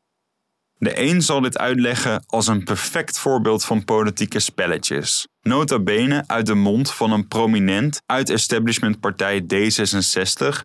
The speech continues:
over een mislukte formatie tussen regeringspartijen P V D A en C D A.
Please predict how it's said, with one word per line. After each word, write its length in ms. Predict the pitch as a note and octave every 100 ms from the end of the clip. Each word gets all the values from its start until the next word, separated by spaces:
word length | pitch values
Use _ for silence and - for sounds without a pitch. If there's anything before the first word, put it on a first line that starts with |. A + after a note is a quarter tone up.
| -
over 380 | B2+ D3 C3+ A#2+
een 80 |
mislukte 540 | A2 G#2 G2 B2 B2 B2
formatie 800 | - A2 F#2 F2+ G2 - G#2 A2 _
tussen 420 | - C#3 - A2
regeringspartijen 1120 | G#2 - A#2+ A#2+ A2+ - G#2 - G2 G2 F#2+ F#2
P 80 | G2+
V 400 | G#2 G#2 F#2+ F#2
D 40 |
A 260 | F2+ E2+ E2+
en 160 | - G#2+
C 340 | G2+ G#2 F2
D 140 | E2 D2+
A. 260 | D2 -